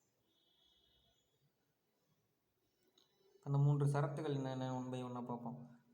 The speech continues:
ஒன்றிய அரசு வரி விதிக்கும், ஆனால் மாநில அரசால் வசூலிக்கப்பட்டு பயன்படுத்தப்படும். ஆர்டிகல் டூ சிக்ஸ்டி எயிட் என்ன சொல்லுதுன்னா,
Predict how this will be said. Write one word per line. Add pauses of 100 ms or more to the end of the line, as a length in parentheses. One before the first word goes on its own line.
ஒன்றிய
அரசு (540)
வரி
விதிக்கும், (280)
ஆனால் (200)
மாநில
அரசால்
வசூலிக்கப்பட்டு
பயன்படுத்தப்படும்.
ஆர்டிகல்
டூ
சிக்ஸ்டி
எயிட்
என்ன
சொல்லுதுன்னா,